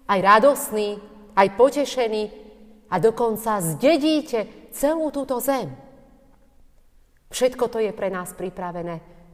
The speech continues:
v Božom kráľovstve. A to šťastie, ktoré Boh dáva, bude trvať na veky. A kedy to príde? Veď to zasľúbené Božie kráľovstvo Nenastalo za celých tých dvetisíc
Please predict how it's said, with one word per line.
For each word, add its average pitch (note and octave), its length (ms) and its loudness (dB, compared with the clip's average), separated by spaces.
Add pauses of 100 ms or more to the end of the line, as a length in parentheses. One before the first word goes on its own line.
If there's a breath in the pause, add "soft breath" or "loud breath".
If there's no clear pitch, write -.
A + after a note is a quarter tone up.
v - 20 -10
Božom G3 380 -4
kráľovstve. G#3+ 680 -6 (1160)
A - 80 -8
to D#3+ 80 -8
šťastie, G3+ 640 -2
ktoré F3+ 240 -6
Boh F#3+ 240 -6
dáva, G3 400 -2 (480)
bude F#3+ 240 -4
trvať F#3+ 320 -4
na D3+ 160 -4
veky. - 320 -14 (1300)
A D#3+ 80 -8
kedy F#3 240 -4
to G3 160 -4
príde? F#3 400 -4 (1040)
Veď G3+ 160 2
to A3 160 4
zasľúbené B3+ 640 4
Božie A#3 320 4
kráľovstvo A3+ 920 2 (600 loud breath)
Nenastalo B3+ 640 6
za A3+ 160 2
celých D4 320 4
tých A3+ 240 -2
dvetisíc A#3 640 2